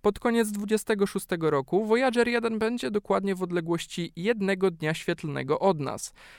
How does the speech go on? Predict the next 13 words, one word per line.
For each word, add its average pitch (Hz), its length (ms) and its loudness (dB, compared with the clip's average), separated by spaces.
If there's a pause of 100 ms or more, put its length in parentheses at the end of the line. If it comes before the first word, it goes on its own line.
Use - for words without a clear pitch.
(120)
Za 175 160 2
około 190 380 4
czterdzieści 165 680 -2
tysięcy 135 400 -4
lat 139 300 4
nastąpi 208 480 -4
pierwsze 247 480 0
względne 247 520 0
zbliżenie 196 500 -2
Voyagerów 170 520 0
do 165 160 2
innego 135 440 0
układu. 151 480 4